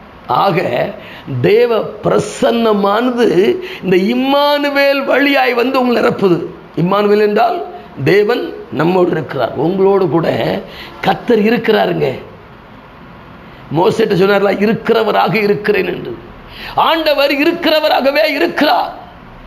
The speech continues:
உங்க வாழ்க்கையில அமைதி உண்டாகும். தேவன் என்னோடு கூட இருக்கு. தேவ-, தாவீது சொல்றான் பாருங்க, "தேவரீர் என்னோடு கூட இருக்கிறீர்." என்ன?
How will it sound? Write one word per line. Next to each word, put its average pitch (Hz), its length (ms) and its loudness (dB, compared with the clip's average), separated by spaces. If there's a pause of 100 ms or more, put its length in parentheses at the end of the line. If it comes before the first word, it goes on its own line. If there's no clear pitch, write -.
(320)
உங்க 185 320 2
வாழ்க்கையில 277 300 0
அமைதி 269 400 0
உண்டாகும். 208 640 -2 (1300)
தேவன் 285 800 0 (800)
என்னோடு 285 640 2
கூட 262 200 0
இருக்கு. 240 440 -2
தேவ-, 190 420 2
தாவீது 233 420 0
சொல்றான் 226 200 0
பாருங்க, 208 300 2
"தேவரீர் 254 200 2
என்னோடு 247 300 2
கூட 269 240 0
இருக்கிறீர்." 254 640 -2 (1200)
என்ன? 190 400 0